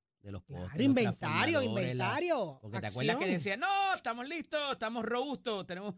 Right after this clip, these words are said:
Speaker 1: <laughs>
Speaker 2: Estamos robustos, esa palabra es como tan clásica
Speaker 1: tenemos
Speaker 2: del
Speaker 1: un
Speaker 2: tema,
Speaker 1: almacén
Speaker 2: ¿verdad?
Speaker 1: robusto de mecani-", <laughs> el, el, el robusto, bendito.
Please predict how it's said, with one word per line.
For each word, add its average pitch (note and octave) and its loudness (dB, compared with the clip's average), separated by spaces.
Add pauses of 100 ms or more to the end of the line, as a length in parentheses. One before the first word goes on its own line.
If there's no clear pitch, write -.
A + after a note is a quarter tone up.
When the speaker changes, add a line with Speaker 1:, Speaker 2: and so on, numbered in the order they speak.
(100)
Speaker 1:
<laughs> G#3 -10
Speaker 2:
Estamos F#3 -2
robustos, G3+ 2
esa G3 0
palabra F#3+ 2
es G3+ -2
como G#3 -4
tan E3 -2
clásica F#3 2
Speaker 1:
tenemos G#3 0
Speaker 2:
del G3 2
Speaker 1:
un C4 2
Speaker 2:
tema, G#3 2
Speaker 1:
almacén E3+ 0
Speaker 2:
¿verdad? G#3 0
Speaker 1:
robusto C4+ -2
de A#3 -4
mecani-", G3+ -8
<laughs> - -20
el, F#3 -4
el, F3 -4
el D#3 -6
robusto, C#3 -6
bendito. A#2+ -8